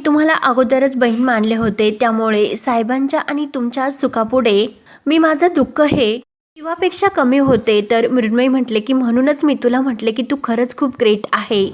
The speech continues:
गुंजा म्हणते की, "तुम्ही म्हटल्या होत्या की तुम्हाला काही फरक पडणार नाही." तेव्हा मृण्मयी ही कबीरकडे बघत म्हणते की, "कबीर दुसऱ्या कुणाचा होतो याने खरंच मला फरक पडत नाही. माझ्या ओंजळीत जे काही दान होते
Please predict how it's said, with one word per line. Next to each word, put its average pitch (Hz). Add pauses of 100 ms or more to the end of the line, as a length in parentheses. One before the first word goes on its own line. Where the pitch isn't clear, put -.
(300)
गुंजा 294
म्हणते 311
की, 285 (100)
"तुम्ही 294
म्हटल्या 269
होत्या 233
की 240
तुम्हाला 254
काही 294
फरक 240
पडणार 220
नाही." 233 (400)
तेव्हा 330
मृण्मयी 320
ही 330
कबीरकडे 277
बघत 254
म्हणते 262
की, 285 (120)
"कबीर 262
दुसऱ्या 262
कुणाचा 247
होतो 226
याने 240
खरंच 247
मला 277
फरक 226
पडत 208
नाही. 214 (280)
माझ्या 285
ओंजळीत 311
जे 269
काही 277
दान 247
होते 240